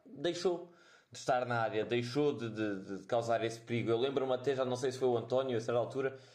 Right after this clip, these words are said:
quando nós tínhamos tantos penaltis, que disse: pá, se calhar os penaltis não são por acaso.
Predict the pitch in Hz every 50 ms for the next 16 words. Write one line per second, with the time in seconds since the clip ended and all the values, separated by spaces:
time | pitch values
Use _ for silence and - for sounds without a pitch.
0 | - - - - _ - 127 127 127 123 - 143 135 127 - 147 135 - - -
1 | 139 127 123 127 135 139 135 143 131 - - - - - - - _ _ _ -
2 | 120 131 127 131 147 - 165 147 - - 160 151 160 160 165 - 165 156 156 151
3 | 156 143 151 165 151 - 165 139 117 - 147 143 135 - 151 151 156 139 120 -
4 | -